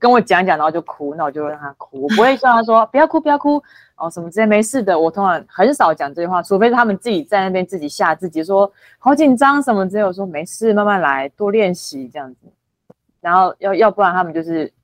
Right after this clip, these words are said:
对，我现在有点心疼这些小孩，就是会，就像以前的我啦，就是会否定自己情绪，就是说“不能哭，不能哭，不能，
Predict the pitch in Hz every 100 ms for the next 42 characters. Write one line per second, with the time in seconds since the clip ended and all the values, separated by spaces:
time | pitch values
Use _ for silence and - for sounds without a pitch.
0 | - 208 165 220 302 220 185 - 196 196
1 | 156 139 165 165 127 127 156 165 165 185
2 | 226 277 165 151 143 135 127 127 127 160
3 | 190 196 190 131 175 160 - 143 - 135
4 | 131 156 151 156 156 _ _ _ _ 247
5 | 233 190 - 208 202 202 214 185 - 196
6 | 190 214 190 156 160